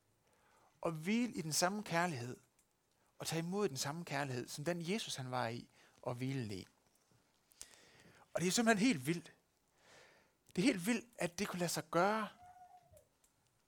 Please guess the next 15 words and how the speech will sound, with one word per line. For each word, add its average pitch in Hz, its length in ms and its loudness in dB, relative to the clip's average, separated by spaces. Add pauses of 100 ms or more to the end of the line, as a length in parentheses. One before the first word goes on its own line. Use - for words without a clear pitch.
(500)
at 151 120 -8
Jesus, 175 180 0
han 160 120 0
inviterer 143 380 -2
med 151 200 -2
ind 160 100 -4
i 143 100 -4
den 147 80 -4
her 117 340 -2 (460)
relation. 113 520 -4 (2000)
Og 190 240 6 (1300)
når 190 120 2
vi 214 160 2
er 233 60 0 (120)
døbt - 440 -4